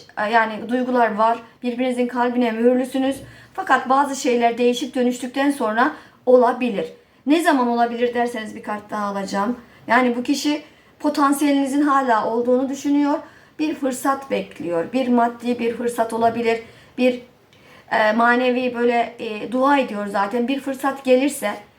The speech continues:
elimize bir fırsat geçerse potansiyelimiz var. Değişip dönüşüp tekrar yeniden olabiliriz der. Büyücü hava enerjisinden bahseder daha çok. E, tılsım ası biraz daha uzun vadeden bahseder. Belki bu kişinin maddi sorunları var.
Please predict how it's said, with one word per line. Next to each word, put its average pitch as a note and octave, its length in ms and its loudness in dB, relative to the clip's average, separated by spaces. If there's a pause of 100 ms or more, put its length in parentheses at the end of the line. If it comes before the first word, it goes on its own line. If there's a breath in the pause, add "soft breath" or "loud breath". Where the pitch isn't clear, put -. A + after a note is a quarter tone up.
(140)
elimize B3 400 0
bir B3+ 100 -2
fırsat B3 400 -2
geçerse B3 600 0 (240 loud breath)
potansiyelimiz B3 880 2
var. G3+ 200 0
Değişip B3+ 460 -2
dönüşüp B3+ 380 0 (360 loud breath)
tekrar D4 340 4
yeniden B3+ 520 0 (300 loud breath)
olabiliriz A#3+ 960 0
der. A3 180 2 (360 soft breath)
Büyücü D4 320 2
hava D4 380 2
enerjisinden C4+ 680 -2
bahseder C#4 520 -2
daha C#4+ 200 2
çok. D4 300 -4 (1120 soft breath)
E, B3 100 0
tılsım D#4+ 320 2
ası C#4 240 2
biraz C4 240 0
daha C4 220 2
uzun B3+ 280 0
vadeden B3+ 460 2
bahseder. C4+ 340 0
Belki C#4 240 -2
bu A#3 60 -8
kişinin B3+ 260 -2
maddi A#3+ 340 0
sorunları A#3+ 480 2
var. G#3+ 140 2